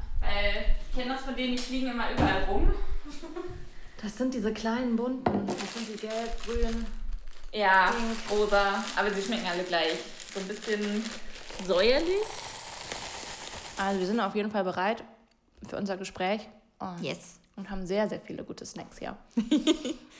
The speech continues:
Speaker 1: Dankeschön.
Speaker 2: Hm. Hättest du jemanden, sagen wir so, vor vierzehn Jahren, warst du dreizehn ungefähr, ne?
Speaker 1: Ja, <laughs>
Speaker 2: Warst du
Speaker 1: genau.
Speaker 2: ungefähr dreizehn. Hättest du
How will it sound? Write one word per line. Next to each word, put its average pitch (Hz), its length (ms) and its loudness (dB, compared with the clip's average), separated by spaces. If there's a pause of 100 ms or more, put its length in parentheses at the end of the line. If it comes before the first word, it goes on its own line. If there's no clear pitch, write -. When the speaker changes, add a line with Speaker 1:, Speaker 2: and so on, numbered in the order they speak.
(120)
Speaker 1:
Dankeschön. 254 540 0
Speaker 2:
Hm. - 60 -8 (540)
Hättest 254 360 -4
du 262 80 -2
jemanden, 226 1200 -2
sagen 202 300 -2
wir 202 100 -2
so, 202 420 -2 (240)
vor 196 520 -4 (260)
vierzehn 240 600 -4
Jahren, 208 440 -2
warst 196 180 -6
du 190 40 -12
dreizehn 185 320 -6
ungefähr, 170 340 -10
ne? 196 200 -8 (440)
Speaker 1:
Ja, 170 280 -8 (120)
<laughs> - 100 -20 (360)
Speaker 2:
Warst 277 240 2
du 247 40 0
Speaker 1:
genau. 220 100 2
Speaker 2:
ungefähr 220 260 2
dreizehn. 202 420 -4 (340)
Hättest 240 340 -8
du 233 340 -4